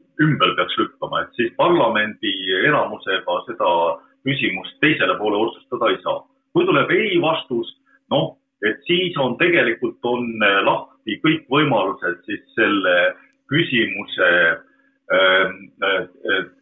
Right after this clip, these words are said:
teiseks või te-, teistsuguseks käsitluseks. Aga need, äh, aga need te-, aga see teine,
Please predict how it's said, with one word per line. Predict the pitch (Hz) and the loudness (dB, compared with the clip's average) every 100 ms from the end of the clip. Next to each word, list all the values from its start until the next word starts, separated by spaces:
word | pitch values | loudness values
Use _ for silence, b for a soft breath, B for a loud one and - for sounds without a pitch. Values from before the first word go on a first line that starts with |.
| _ | _
teiseks | 151 175 175 180 - _ | 2 2 0 -4 -6 _
või | - - - | -10 -8 -2
te-, | 143 131 | -2 0
teistsuguseks | 170 156 - 120 - - - | 0 -2 -4 -12 -12 -20 -12
käsitluseks. | - 139 - - _ _ _ | -2 -2 -4 -14 _ _ _
Aga | 120 120 131 | -8 -4 0
need, | 160 135 - | 0 0 -2
äh, | 101 98 - _ _ | 0 0 -2 _ _
aga | 107 110 110 110 | -2 0 0 0
need | 123 117 - | 0 0 -2
te-, | 139 151 113 | 0 2 2
aga | 117 - - | 2 0 -2
see | 117 | -2
teine, | 156 185 185 165 117 | 2 4 4 2 2